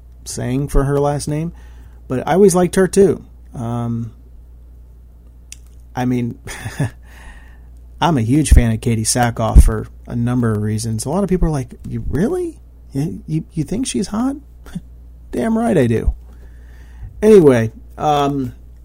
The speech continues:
I hope everybody gets to join us on the twenty-ninth, which is now gonna be when this airs. It's gonna be, if you're listening to this on the twenty-eighth when this episode drops, um, it will be the day after you listen to it.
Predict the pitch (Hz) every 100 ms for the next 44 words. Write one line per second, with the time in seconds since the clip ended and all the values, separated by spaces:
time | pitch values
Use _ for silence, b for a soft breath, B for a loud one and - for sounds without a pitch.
0 | - - - 127 180 277 302 247 202 190
1 | 156 185 - 139 117 139 147 170 175 -
2 | - - - 135 131 127 - 143 127 147
3 | 196 - - 139 120 127 117 - - -
4 | 127 131 147 - - - - - 131 131
5 | 123 127 123 120 123 - - 123 151 185
6 | - b b b b b 110 - 135 127
7 | 120 123 123 120 117 - - - - -
8 | - 127 113 120 117 117 175 214 185 147
9 | 127 123 127 117 110 131 117 110 110 113
10 | 120 113 110 110 - 120 113 - 113 107
11 | 107 107 123 - b b b b b b
12 | - 117 120 117 - 147 143 135 135 127
13 | 123 123 123 123 139 139 151 190 143 127
14 | - -